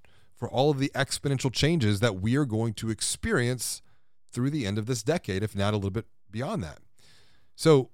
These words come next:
financial brands that ended twenty nineteen to begin twenty twenty, I want you to go back in your mind. Go back in your mind to,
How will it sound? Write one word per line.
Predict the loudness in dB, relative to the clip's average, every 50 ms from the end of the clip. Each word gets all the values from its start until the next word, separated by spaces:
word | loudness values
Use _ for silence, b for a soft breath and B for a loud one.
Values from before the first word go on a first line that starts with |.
| -14 -6
financial | -2 2 2 2 2 2 0
brands | 2 4 4 4 2 0 -4 -8 -8 -10 -10 -10 -12 -18 -20 -20 -20 -20 -20 -18 -4 -2
that | -2 -2 0 -2
ended | -2 -2 0 2 4 4 4 4 0 -2 -4 -10 -20 -20 -20 -20 -20 -20 -20 -20 -20 -20 -20 -20 -16 -12
twenty | -4 0 2 4 4 4
nineteen | 4 2 2 0 -2 -4 -4 -4 -6 -8 -10 -14 -20 -20 -20 -20 -20 -20 -20 -20 -20 -20 -20 -20 -20 -20 -20 -20 -20 -20 -20 -20 -20 -20 -20 -20 -20 -20 -20 -14 -6
to | -2 0
begin | 2 2 2 2
twenty | 0 0 0 0
twenty, | 0 0 -2 0
I | 4 4 6
want | 6 6 4
you | 2
to | 4 6
go | 4
back | 6 6 4 2 2 0
in | 0 0
your | 0
mind. | 0 0 -2 0 2
Go | 2 4
back | 4 2 0 0
in | -2
your | -2 0
mind | 0 0 0 -2 -6
to, | -8 -14